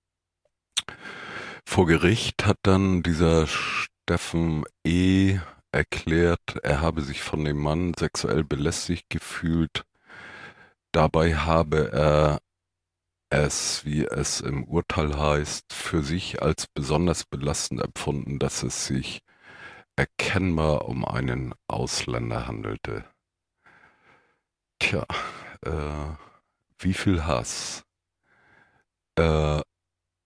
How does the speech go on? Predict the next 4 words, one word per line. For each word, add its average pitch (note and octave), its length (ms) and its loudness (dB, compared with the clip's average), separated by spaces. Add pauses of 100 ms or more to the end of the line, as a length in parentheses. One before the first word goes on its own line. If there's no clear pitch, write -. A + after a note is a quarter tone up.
(180)
und, F#2+ 560 2 (640)
äh, E2+ 600 2 (1000)
das - 540 4
alleine, G2+ 880 6